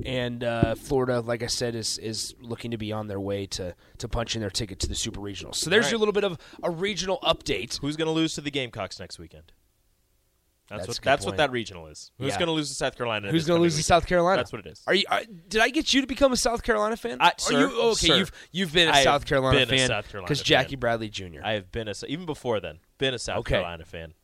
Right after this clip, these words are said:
Speaker 2: Love
Speaker 1: Okay.
Speaker 2: the shirts that they always wear to, to Omaha.
Speaker 1: Do you rem-
Speaker 2: Always thought about getting one, never have, 'cause it just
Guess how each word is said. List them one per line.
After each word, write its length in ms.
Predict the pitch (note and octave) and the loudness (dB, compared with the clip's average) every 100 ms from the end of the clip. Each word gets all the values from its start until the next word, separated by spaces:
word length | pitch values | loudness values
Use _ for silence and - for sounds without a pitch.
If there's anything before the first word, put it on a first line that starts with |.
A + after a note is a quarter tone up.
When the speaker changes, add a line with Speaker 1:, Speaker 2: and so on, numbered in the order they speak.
| _ | _
Speaker 2:
Love 200 | B2 F3+ | 4 6
Speaker 1:
Okay. 40 | F#3+ | 4
Speaker 2:
the 60 | |
shirts 320 | D3+ D#3+ D3+ - | 2 2 2 2
that 140 | C3+ | 2
they 140 | B2+ | 4
always 260 | A#2+ A#2+ A2+ | 2 2 0
wear 160 | A2+ A2 | -2 -2
to, 180 | G2+ - | -4 -6
to 260 | - A2+ G2+ | -4 -2 -2
Omaha. 420 | A2+ A#2+ B2 A#2 - _ _ _ _ | -2 0 0 0 -2 _ _ _ _
Speaker 1:
Do 140 | D3+ | -4
you 60 | G#3+ | 2
rem- 140 | G#3+ | 8
Speaker 2:
Always 220 | F#3 F3 - | 10 8 6
thought 220 | F3 F3+ | 8 8
about 220 | F3+ F3+ | 8 6
getting 220 | G3 F#3+ | 4 4
one, 360 | F#3+ F#3+ F#3+ F#3 - | 6 6 6 2 2
never 280 | E3 C#3 | 4 4
have, 360 | C3 B2+ C3 C3 | 4 4 4 2
'cause 200 | C#3+ A#2 | -6 -8
it 80 | A#2 | -12
just 300 | - C3 - | -6 -6 -8